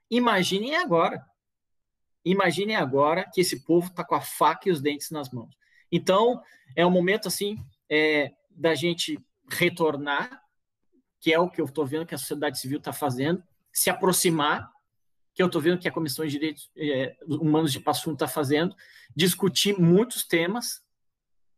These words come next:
refletir muito, pra gente, no momento que a gente retornar e tentar,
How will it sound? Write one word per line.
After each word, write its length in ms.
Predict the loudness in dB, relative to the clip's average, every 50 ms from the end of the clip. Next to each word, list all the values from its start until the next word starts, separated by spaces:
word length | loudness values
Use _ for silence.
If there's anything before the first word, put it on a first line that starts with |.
| _ _ _
refletir 540 | 0 0 0 2 2 0 2 2 0 2 4
muito, 600 | 4 4 4 4 2 2 -2 -6 -10 -16 -16 -16 _ _ _ _ _ _ _ _ _ _ _ _
pra 200 | 0 0 0 0
gente, 380 | 0 0 0 0 -2 -4 -6 -4
no 60 | -2
momento 340 | -2 0 0 0 -2 -2 -2
que 80 | -2
a 80 | -2 -2
gente 240 | -2 -6 -8 -6 -6
retornar 840 | -6 -4 -2 0 0 2 2 2 2 2 0 0 -2 -8 -14 -18 _ _ _ _ _ _ _ _ _ _ -4
e 80 | -4
tentar, 580 | 0 0 0 0 2 2 2 2 2 2 -2